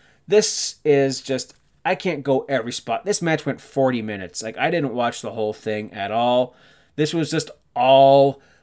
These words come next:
leading up to eagerly anticipating the arrival of Stone Cold Steve Austin. "Ah, Stone Cold hasn't arrived at the arena yet." That means he's backstage waiting in his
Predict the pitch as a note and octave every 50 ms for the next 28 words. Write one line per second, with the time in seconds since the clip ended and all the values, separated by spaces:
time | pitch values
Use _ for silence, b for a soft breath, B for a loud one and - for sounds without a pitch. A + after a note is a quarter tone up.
0 | b _ C3 B2 C3+ C#3+ C#3+ D3 D3 C#3 C#3 C3+ C3+ C#3 - _ - - C#3 C3
1 | B2 B2 B2 B2 B2+ - - _ _ - C#3+ D3 C#3 C3 D#3 D3 D3 D3 C#3+ C3+
2 | C3+ C3 - - C#3+ B2+ - - B2+ - - - A2 A2 A2 G#2+ A2 G#2 A2 A#2+
3 | A#2+ B2 A#2+ A2+ A#2+ A#2 A#2+ B2+ B2+ C3 C3+ C#3 - A2 G#2 - - - A#2 A2+
4 | A2 - A#2 A2+ A2 A2 - - A#2 G#2+ G#2+ A2 G#2+ A2 - - B2+ B2+ B B
5 | B B B B B B B - A3 B3 C4+ B3+ A3+ F3 G#3+ F#3+ - - - A3+
6 | A3+ G3+ - A#3 A3+ A3+ G#3+ G#3 A3 G#3+ G#3+ G#3+ G3+ G#3 A3 A3 A3 G3+ G3+ C#3+
7 | F#3+ F3+ F#3+ G3 A3+ B3 B3+ A#3 A3+ G#3+ G3 F3+ E3+ D3 - C#3+ C3 - C3 C3
8 | B2+ A#2+ - - A#2 G#2+ - - A2 G#2 - - - G#2+ G#2 G2+ G2+ G2 G2 G2
9 | G2+ G#2 G2 F#2+ F2+ E2+ - - -